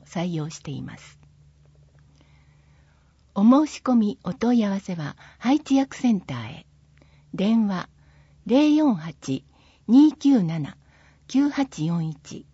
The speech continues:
ファックス、零四八二九六五零四一。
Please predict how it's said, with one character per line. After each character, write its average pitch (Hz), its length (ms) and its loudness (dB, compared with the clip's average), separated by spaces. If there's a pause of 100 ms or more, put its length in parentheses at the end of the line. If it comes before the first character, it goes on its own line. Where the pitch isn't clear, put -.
(720)
フ - 80 -6
ァ 277 60 0
ッ - 20 -20
ク - 80 -18
ス、 - 300 -14 (440)
零 285 280 4
四 285 180 4
八 156 480 -10 (380)
二 285 260 4
九 277 320 0
六 147 400 -10 (320)
五 262 300 2
零 233 260 0
四 190 260 -2
一。 - 380 -12